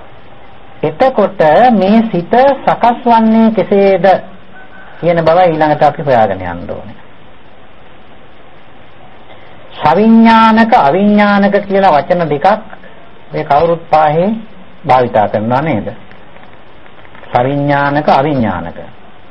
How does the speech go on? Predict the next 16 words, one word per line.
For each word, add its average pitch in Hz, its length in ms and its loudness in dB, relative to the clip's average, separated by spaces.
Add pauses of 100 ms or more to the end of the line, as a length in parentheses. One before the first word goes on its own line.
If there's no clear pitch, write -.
(760)
අවිඥානික 240 760 4
කියලා 220 300 2
කියන්නේ 214 380 2
වස්තුන්ට. 120 640 -2 (1400)
ගස්, 123 280 -2
ගල්, 127 300 0
පර්වත 131 440 -2
ආදී 131 340 0
වස්තුන්ට 120 540 -2
නේද? 143 280 -2 (600)
අවිඥානික 131 600 -2
කියන්නේ 165 480 -8 (720)
රූපවලට. 113 580 -4 (840)
එතන 233 260 0
ක්‍රියාකාරීත්වයක් 226 840 0
නැහැ. 147 320 -10